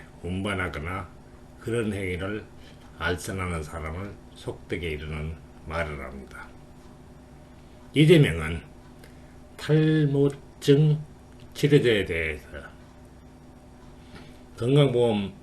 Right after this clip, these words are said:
적용하는 것을 검토하고 있다는 소식에 누리꾼들은 환호를 하였다고 합니다.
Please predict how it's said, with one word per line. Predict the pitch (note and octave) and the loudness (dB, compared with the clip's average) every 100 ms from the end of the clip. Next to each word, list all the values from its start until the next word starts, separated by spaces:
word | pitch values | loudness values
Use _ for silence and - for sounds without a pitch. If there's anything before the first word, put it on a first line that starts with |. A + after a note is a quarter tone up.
| - - | -20 -10
적용하는 | A2+ A2+ A2 G#2+ G2 | -4 0 0 0 -2
것을 | F#2 B2 B2 - | -4 -4 -6 -6
검토하고 | - B2+ A2+ A2 F#2+ F#2 | -2 -2 -2 -4 -2 -2
있다는 | E2 G2+ G#2+ B2 C3 - - | -4 -6 -4 -6 -8 -14 -20
소식에 | - G2 E2 - C#2+ C#2 - - - - - - - - - - - | -16 -12 -12 -12 -14 -14 -20 -20 -20 -20 -20 -20 -20 -20 -20 -20 -10
누리꾼들은 | G2+ - A2 F#2 F#2 A2 G#2 - - - - | -10 -6 -6 -4 -4 -6 -10 -18 -20 -20 -14
환호를 | B2+ A#2+ G#2+ F#2+ D#2+ | -8 -4 -4 -4 -4
하였다고 | F2 C#2+ E2+ D2+ | -6 -8 -12 -10
합니다. | D2 C#2 C2+ | -10 -10 -14